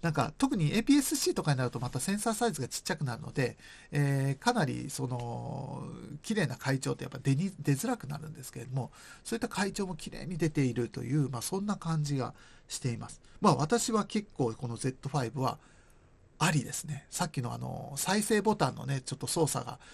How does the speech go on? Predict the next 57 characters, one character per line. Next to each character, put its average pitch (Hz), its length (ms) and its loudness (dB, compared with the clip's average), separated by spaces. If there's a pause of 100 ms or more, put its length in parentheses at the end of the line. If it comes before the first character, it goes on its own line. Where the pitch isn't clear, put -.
(220)
え 123 540 2
ー、 - 20 -10
な 139 120 4
い 131 60 4
っ - 20 0
て - 160 -12
い - 60 -8
う - 40 -16
の - 80 -12
で、 127 60 -10
ま 165 120 2
あ、 - 20 6
そ 208 100 4
れ 208 60 4
は - 20 -2
フ - 80 0
ァ 196 80 6
ン - 40 -2
ク - 40 -4
シ - 80 2
ョ 190 40 0
ン - 20 -2
ボ 175 100 -2
タ 135 120 0
ン 113 40 -10
で - 80 -10
解 127 180 -2
決 - 240 -10
も - 60 -12
し - 160 -6
ま 127 100 -4
し - 100 -8
た - 100 -12
し、 117 260 -6 (420)
も 135 60 -6
う - 20 -6
全 180 240 2
然 180 220 0
あ 165 60 2
り 123 120 -2
で、 120 220 -4 (220)
え 127 800 2
ー、 - 20 -12
私 151 320 0
こ 139 120 2
れ 131 60 4
は 143 260 6
一 123 160 -6
応 - 20 -4
自 127 160 -6
分 123 120 -6
の 117 80 -8
機 - 160 -4
材 151 200 0
と - 100 -16
し - 80 -6
て - 140 -10